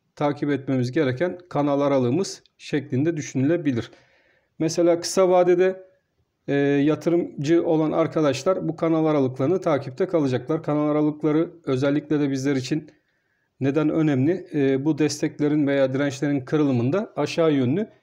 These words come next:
ikinci destek noktası alım şeklinde parçalı bir şekilde değerlendirilebilir. Dolar T L kurunda grafik olarak baktığımız zaman da arkadaşlar buradaki üçgen içerisindeki sıkışma, e, bu hafta itibariyle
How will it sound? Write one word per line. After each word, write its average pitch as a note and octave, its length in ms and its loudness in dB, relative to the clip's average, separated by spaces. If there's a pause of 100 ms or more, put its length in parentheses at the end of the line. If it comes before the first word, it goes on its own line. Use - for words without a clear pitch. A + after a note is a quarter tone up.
(520)
ikinci E3 400 0
destek D#3+ 400 0
noktası D#3+ 560 -2
alım D#3+ 260 2
şeklinde D3 520 -2
parçalı D3 400 0
bir E3 80 2
şekilde D3 520 -2 (500)
değerlendirilebilir. D3 1300 0
Dolar F#3 260 2
T F#3+ 160 0
L G3 100 0
kurunda G3 320 -2
grafik F3+ 440 0
olarak F3+ 360 0
baktığımız F3 440 -2
zaman D3+ 260 2
da D3 60 0
arkadaşlar D#3 600 -2
buradaki D#3 320 -4
üçgen - 360 -4
içerisindeki D3 640 -4
sıkışma, E3 640 -4 (1040)
e, C3 520 2
bu E3 140 0
hafta E3+ 320 2
itibariyle D#3+ 840 0